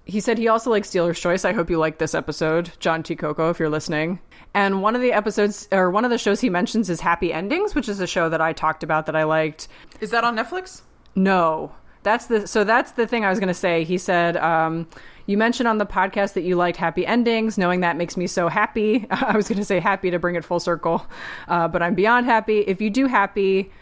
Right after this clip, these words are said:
Speaker 1: the theme could be shows N B C would have known how to market. I think Happy Endings was actually on A B C.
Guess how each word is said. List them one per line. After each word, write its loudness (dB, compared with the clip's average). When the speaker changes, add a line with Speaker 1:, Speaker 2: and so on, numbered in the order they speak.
Speaker 1:
the 0
theme 0
could -2
be 2
shows 0
N -2
B 0
C 0
would -2
have -2
known 0
how 0
to -2
market. 0
I 2
think -4
Happy 0
Endings -2
was -4
actually -2
on -2
A -4
B 0
C. 2